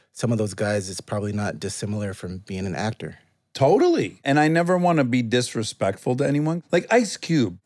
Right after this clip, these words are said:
Speaker 2: Ice Cube fascinates me. He's so fucking brilliant. And he seems to have always been so aware of the bigger picture.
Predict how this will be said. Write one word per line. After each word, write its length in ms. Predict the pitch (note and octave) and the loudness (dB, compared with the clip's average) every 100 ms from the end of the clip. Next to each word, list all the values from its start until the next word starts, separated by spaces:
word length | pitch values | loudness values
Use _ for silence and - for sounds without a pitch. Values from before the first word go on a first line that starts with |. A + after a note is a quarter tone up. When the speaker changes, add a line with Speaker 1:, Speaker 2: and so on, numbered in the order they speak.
| - | -2
Speaker 2:
Ice 180 | D3 | -2
Cube 220 | - C#3 G2 | 0 -2 -2
fascinates 560 | G2 F2+ - E2+ - | -4 -4 -8 -12 -12
me. 240 | F#2 F2+ - | -12 -12 -16
He's 300 | - - D3 | -8 -4 -4
so 460 | - - E3+ E3 B2+ | -4 2 6 6 2
fucking 580 | - A#2+ G#2+ G#2+ F2+ F2 | 0 -2 -2 -4 -8 -6
brilliant. 640 | G2 G2 E2+ E2+ F2 A#2 _ - | -4 -4 -6 -8 -10 -12 _ -4
And 140 | A2 | -2
he 200 | A#2+ A#2 | 0 0
seems 500 | A2+ - C#3+ D3 A#2+ A2+ | -2 -2 0 2 0 0
to 140 | A2+ | 0
have 140 | G2+ G2 - | 0 -2 0
always 480 | A2 A2 G#2 F#2 | 2 2 0 -4
been 280 | F2 F#2 F2+ | -6 -6 -6
so 400 | - - B2 A#2+ | -6 2 2 4
aware 460 | F#2+ E2+ F2+ F2+ E2 | 0 0 -2 -2 -4
of 160 | - | -8
the 80 | F#2 | -10
bigger 300 | E2+ E2+ E2 | -8 -8 -10
picture. 640 | - G2 E2+ - D#2+ - | -10 -10 -10 -10 -10 -12